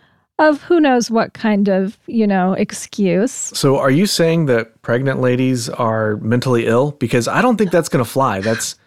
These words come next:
Speaker 2: that's like, you're gonna get canceled if you say something like that.
Speaker 1: No, no, I'm saying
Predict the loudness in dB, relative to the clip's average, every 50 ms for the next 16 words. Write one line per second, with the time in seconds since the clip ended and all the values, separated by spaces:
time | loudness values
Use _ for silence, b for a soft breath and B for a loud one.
0 | _ _ _ _ 0 0 2 2 2 0 0 0 -2 -2 0 2 2 2 2 0
1 | -2 -2 0 0 0 0 0 -2 -4 -4 -4 -6 -4 -2 -2 0 0 -2 -2 -2
2 | -4 -4 -2 0 2 2 2 4 4 2 2 2 2 0 0 0 -2 -2 -4 -4
3 | -2 0 0 2 2 2 2 2 2 2 2 0 0 -2 0 0 0 2 2 0
4 | -2 -2